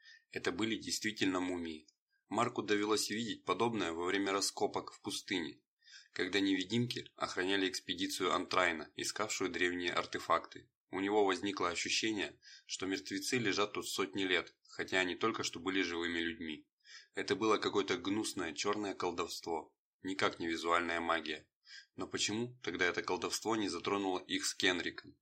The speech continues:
Неужели его сотворил мальчишка? Да нет, вряд ли. Тим говорил, что он еще не инициирован, что он маг только в потенциале. Но кто тогда? Видимо, нечто прочло мысли Марка,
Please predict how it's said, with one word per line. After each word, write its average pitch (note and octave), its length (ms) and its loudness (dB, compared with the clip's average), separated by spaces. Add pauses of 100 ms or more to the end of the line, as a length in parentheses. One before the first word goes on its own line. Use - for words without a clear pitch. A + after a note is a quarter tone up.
(160)
Неужели G2 640 -2
его F2 240 -2
сотворил F#2+ 400 0
мальчишка? G2 640 -2 (580)
Да F2+ 180 -2
нет, F2+ 260 0
вряд E2+ 400 4
ли. D#2+ 180 -12 (160)
Тим A2+ 240 0
говорил, G#2 400 4
что - 200 -2
он G#2 120 2
еще G2+ 280 0
не G2 220 2
инициирован, G2 720 0 (120)
что - 260 -6
он A#2 240 -2
маг G2+ 300 -2 (140)
только G2+ 280 0
в - 60 -14
потенциале. F#2+ 760 0 (500)
Но G2+ 140 -4
кто - 220 4
тогда? D#2+ 380 -2 (800)
Видимо, G2+ 460 0
нечто G#2 500 2 (140)
прочло G2+ 480 0
мысли F#2 300 0
Марка, F#2 460 0